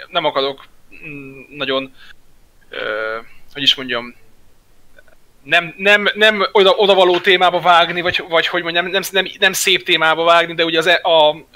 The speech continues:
az emberi melléktermékeket is felhasználható ilyen formában egyébként, tehát hogy az egy, az még a hulladékkezelésnek egy, ö, egy meglehetősen, mert az, olyan mondjuk, hogy nyilván ugye ott, ott ugye valószínűleg tápanyagokban, nyersanyagokban is gazdag ugye ez a,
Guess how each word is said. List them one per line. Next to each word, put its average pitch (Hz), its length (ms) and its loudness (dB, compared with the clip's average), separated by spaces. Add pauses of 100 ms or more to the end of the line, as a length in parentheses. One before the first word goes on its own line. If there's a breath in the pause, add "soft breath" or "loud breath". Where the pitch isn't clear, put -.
(340)
az 147 160 -8
emberi 170 320 0
melléktermékeket 147 800 -2
is 147 180 0
felhasználható 143 760 -6
ilyen 139 280 -2
formában 135 540 -6
egyébként, 131 540 -8
tehát 131 220 -2
hogy 135 100 -10
az 139 140 -6
egy, 135 220 -8 (840 loud breath)
az 143 180 -4
még 147 160 -2
a 139 60 2
hulladékkezelésnek 139 840 -2
egy, 131 260 -6
ö, 127 220 0 (1040)
egy 123 420 -4
meglehetősen, 127 720 -4
mert 156 160 -2
az, 156 140 -4
olyan 170 180 -4
mondjuk, 190 200 0
hogy 170 100 -6
nyilván 175 200 -2
ugye 151 140 -2
ott, 143 140 -6
ott - 140 -10
ugye 139 160 -6 (260)
valószínűleg 151 420 -10
tápanyagokban, 135 520 -4
nyersanyagokban 131 480 -6
is 131 100 -10
gazdag 127 320 -6
ugye 127 180 -2
ez 123 100 -2
a, 123 160 -4